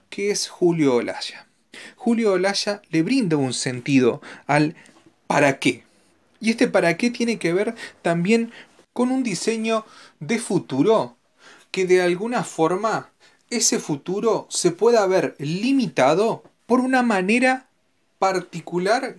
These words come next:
que tengo de mirar en este presente, en el hoy, en mi mundo. Y acá los invito también a tener un espacio de, de observación y un espacio de reconocimiento. ¿A qué me refiero con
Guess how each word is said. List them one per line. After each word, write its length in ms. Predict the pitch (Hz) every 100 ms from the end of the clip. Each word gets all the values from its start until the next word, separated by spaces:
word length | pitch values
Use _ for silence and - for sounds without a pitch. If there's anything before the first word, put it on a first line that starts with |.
| 151
que 120 | 165
tengo 360 | - 202 196 180
de 160 | 156
mirar 540 | 151 143 143 190 - _ _ _
en 160 | 180 180
este 220 | 175 175
presente, 720 | 165 139 127 107 98 104 - _ _ _ _ _ _
en 200 | 156 160
el 200 | 156 - _
hoy, 440 | 208 240 277 269 -
en 220 | 151 147 135
mi 100 | 135
mundo. 520 | 120 110 98 92 - _ _ _
Y 100 | 160
acá 160 | 175 226
los 160 | 226
invito 440 | 185 170 208 226 202
también 260 | 156 185
a 100 | 208
tener 240 | 175 170 190
un 120 | 185
espacio 440 | 135 - 185 -
de, 280 | 175 139 131
de 200 | 156 139
observación 640 | 131 - 135 131 127 202 226
y 60 |
un 100 | 202
espacio 400 | 165 220 214 233
de 120 | 180
reconocimiento. 920 | 151 139 135 123 120 143 160 131 113 -
¿A 140 | 147 135
qué 100 | 196
me 80 |
refiero 420 | 196 170 185 185 170
con 200 | 156